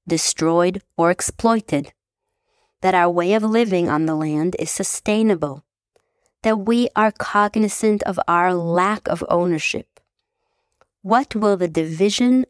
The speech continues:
of the land look like for different populations with different needs? All these questions arise from this definition of holiness. And so, living in the state of Israel,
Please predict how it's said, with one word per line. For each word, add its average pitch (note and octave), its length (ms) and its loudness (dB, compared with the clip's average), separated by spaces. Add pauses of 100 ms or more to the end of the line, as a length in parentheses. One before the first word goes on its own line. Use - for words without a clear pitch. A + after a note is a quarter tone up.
of F3+ 180 -2
the F#3 100 0
land F3+ 400 0
look F#3 340 -2
like E3+ 400 -4 (240)
for - 160 -2
different F3 600 -2
populations F#3+ 1040 0 (180)
with E3 240 -2
different E3+ 380 -2
needs? G3+ 580 0 (960)
All D3+ 220 2
these G#3 260 -2
questions E3+ 760 0
arise E3 720 0
from D3+ 280 -2
this D#3+ 200 -6
definition F3+ 840 0 (840)
of D#3+ 160 0
holiness. C3+ 840 0 (1000)
And G#3+ 180 2
so, C3+ 380 -2 (880)
living A3+ 380 2
in C4 120 4
the C4 60 2
state G3 440 -4
of G3+ 180 -4
Israel, D3+ 580 -4